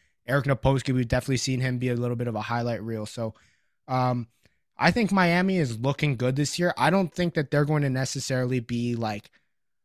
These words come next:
first season in, we're gonna be top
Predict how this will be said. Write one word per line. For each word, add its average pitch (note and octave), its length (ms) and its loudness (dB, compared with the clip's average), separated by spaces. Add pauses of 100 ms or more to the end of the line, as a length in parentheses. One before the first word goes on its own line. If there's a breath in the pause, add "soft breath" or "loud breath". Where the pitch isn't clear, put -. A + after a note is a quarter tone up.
(320)
first D3+ 260 2
season C3+ 360 2
in, C3 180 2
we're B2+ 80 -2
gonna B2 240 -2
be A#2+ 280 -2
top - 440 -6